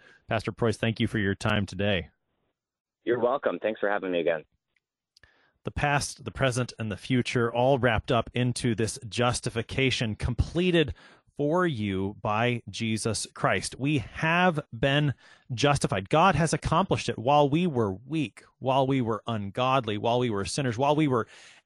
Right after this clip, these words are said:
Speaker 1: enemies of God, rebels against him. He gave his son,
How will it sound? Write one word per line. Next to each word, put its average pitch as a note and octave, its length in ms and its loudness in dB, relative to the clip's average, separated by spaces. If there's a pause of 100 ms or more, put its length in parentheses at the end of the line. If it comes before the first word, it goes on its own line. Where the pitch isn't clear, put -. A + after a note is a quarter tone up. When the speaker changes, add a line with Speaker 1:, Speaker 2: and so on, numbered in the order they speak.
(160)
Speaker 1:
enemies E3+ 880 0 (240)
of A2 160 -4
God, F#2+ 280 -4
rebels F#3 520 2
against D3 420 -2
him. G#2+ 160 -6 (800)
He B2+ 100 -6
gave B2 260 0
his B2 120 -2
son, - 300 -8